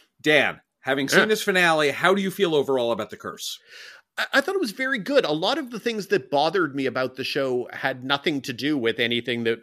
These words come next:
Speaker 2: it was building to in the finale. I just knew that the finale was the thing that people were gonna respond to very vis-, viscerally. And I think that that's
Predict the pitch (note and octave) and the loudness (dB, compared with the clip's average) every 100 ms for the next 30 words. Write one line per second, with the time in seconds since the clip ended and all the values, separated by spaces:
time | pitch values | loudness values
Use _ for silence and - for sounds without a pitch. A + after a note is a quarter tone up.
0 | - B2 G#2 B2+ - A#2+ G#2+ G2+ A2+ G2 | -6 -6 -4 -4 -2 -4 -4 -6 -6 -8
1 | - B2+ D#3 G#2+ F#2 G#2 A#2 B2 F#2 A2+ | -2 2 2 2 -2 -4 -4 -4 -4 -10
2 | - A2+ G#2+ G2+ G2 A2 - G#2 F#2+ - | -2 0 2 0 -4 -10 -8 -6 -6 -8
3 | G2 G#2+ G2+ A2+ G2+ G#2 A2+ G2 G2 F#2 | -6 -6 -6 -6 -6 -6 -6 -6 -8 -10
4 | G2 F#2 F2+ D#3 D#3+ - C3+ G#3+ - A2 | -8 -8 0 0 0 -4 0 2 2 -4
5 | F2+ - _ - - - _ _ _ _ | -4 -10 _ -20 -20 -20 _ _ _ _
6 | _ _ _ _ _ _ _ _ D#3+ C3+ | _ _ _ _ _ _ _ _ 0 2
7 | A#2+ D#3 A#2+ - - _ _ - A2+ - | 2 0 -2 -14 -18 _ _ 0 2 2
8 | - - | -6 -10